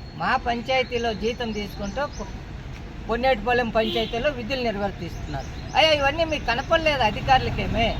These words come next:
మీరు జీతాలు పెడుతున్నారు కదా, మాకు జీతాలు పెట్టేదానికి సెక్రటరీ లేదు,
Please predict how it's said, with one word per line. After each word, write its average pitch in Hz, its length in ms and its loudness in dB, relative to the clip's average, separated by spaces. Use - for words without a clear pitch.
మీరు 269 180 0
జీతాలు 320 360 6
పెడుతున్నారు 269 540 4
కదా, 220 240 4
మాకు 196 300 2
జీతాలు 277 420 0
పెట్టేదానికి 277 560 2
సెక్రటరీ 240 500 0
లేదు, 208 420 0